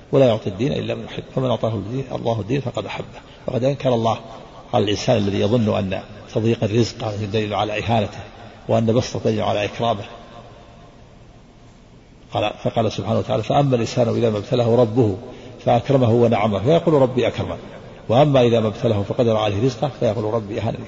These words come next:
كلا، والمال والسلطان والجاه ابتلاء وامتحان من الله للعبد، قد يكون خر-، خيرا وقد يكون شرا على العبد. فإذا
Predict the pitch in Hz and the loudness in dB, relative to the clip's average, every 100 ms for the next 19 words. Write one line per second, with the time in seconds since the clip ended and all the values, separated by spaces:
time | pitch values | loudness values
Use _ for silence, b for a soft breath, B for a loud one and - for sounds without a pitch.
0 | - - - - - - - - - - | -14 -16 -18 -20 -20 -20 -20 -20 -20 -20
1 | - 127 110 117 117 110 - - - - | -4 -2 2 2 2 0 -10 -18 -18 -18
2 | - - - 120 104 113 117 98 - - | -12 -8 -4 -4 0 0 0 -2 -12 -18
3 | - - - - - - - - - - | -20 -20 -20 -20 -20 -20 -20 -20 -20 -20
4 | - - - 113 104 117 185 - 143 113 | -20 -20 -6 -4 -2 0 -2 0 2 2
5 | 110 - 123 98 104 98 92 - - - | 0 -4 -6 -6 -8 -8 -8 -10 -20 -20
6 | - - 123 107 107 - 113 - 107 - | -20 -12 -4 -2 -4 -10 -18 -20 -20 -20
7 | - - - - - - - 147 135 - | -20 -20 -20 -20 -20 -18 0 2 2 0
8 | 110 - 160 85 - 160 160 131 127 113 | -2 -2 0 0 0 2 2 0 0 -2
9 | - 107 - - - - - - - - | -4 -6 -6 -8 -10 -18 -20 -20 -20 -20
10 | - - - - - 110 101 110 - 113 | -20 -20 -20 -20 -10 -6 -2 -4 -4 -18
11 | - 135 127 110 | -2 2 2 2